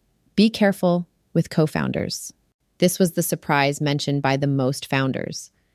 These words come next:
There were two types of responses, that you have to be careful who you pick as a co-founder, and that you have to work hard to maintain your relationship.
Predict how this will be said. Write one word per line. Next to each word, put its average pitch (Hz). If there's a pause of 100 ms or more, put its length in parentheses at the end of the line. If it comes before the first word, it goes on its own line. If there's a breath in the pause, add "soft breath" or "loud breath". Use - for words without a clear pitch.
(360)
There 180
were 175
two 240
types 175
of 160
responses, 143 (340 soft breath)
that 160
you 175
have 170
to -
be 160
careful 175
who 160
you 143
pick 151
as 139
a 139
co-founder, 139 (420 soft breath)
and 175
that 165
you 180
have 175
to 190
work 165
hard 165
to 160
maintain 147
your 143
relationship. 143